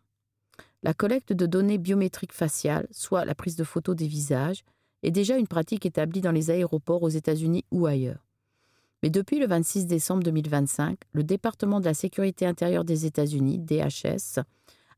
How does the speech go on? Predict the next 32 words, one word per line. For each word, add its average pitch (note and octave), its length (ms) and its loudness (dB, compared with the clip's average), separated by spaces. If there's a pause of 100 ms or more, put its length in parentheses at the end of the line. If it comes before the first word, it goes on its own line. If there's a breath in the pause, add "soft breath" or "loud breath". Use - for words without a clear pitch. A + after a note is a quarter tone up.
a E3+ 120 2
étendu G#3+ 360 0
cette F3+ 220 -2
mesure F3+ 360 0
de E3 80 2
contrôle D3+ 600 0
à C#3+ 100 0
de D#3 120 2
nouveaux G#3 300 2
modes F#3 280 2
de F3 100 -2
transport, D#3 560 -4 (420 soft breath)
notamment G3+ 380 2
la F#3 140 2
sortie - 380 -6
par D#3+ 160 -2
voie E3 120 2
maritime, D3+ 560 0 (380)
les D3 80 2
vols F#3+ 180 0
privés, E3 460 -2 (320)
l'entrée G3 340 2
et - 20 2
la G3 120 2
sortie F#3+ 280 -4
de F3 60 -2
véhicules F3+ 580 -2
et E3+ 60 2
la D#3+ 140 2
sortie F#3 320 -2
des F3 100 2
piétons. C3 400 -6